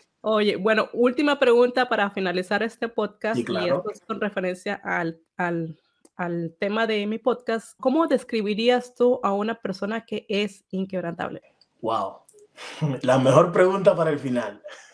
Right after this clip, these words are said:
Speaker 1: <laughs>
Speaker 2: ¿Cómo describiría yo una persona que es inquebrantable?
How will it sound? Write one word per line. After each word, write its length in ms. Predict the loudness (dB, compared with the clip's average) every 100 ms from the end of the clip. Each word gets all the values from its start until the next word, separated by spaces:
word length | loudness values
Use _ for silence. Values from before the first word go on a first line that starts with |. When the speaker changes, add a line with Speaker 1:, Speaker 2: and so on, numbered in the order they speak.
| _ _
Speaker 1:
<laughs> 960 | 0 0 2 0 0 -2 -2 -4 -2 4
Speaker 2:
¿Cómo 260 | 6 6 6
describiría 800 | 2 -4 0 4 6 6 6 4
yo 160 | 2
una 200 | 0 -2
persona 440 | -2 -4 -2 -2 -2
que 180 | -2 -2
es 280 | -6 -18 -10
inquebrantable? 1080 | -8 -8 -6 -6 -8 -12 -14 -14 -14 _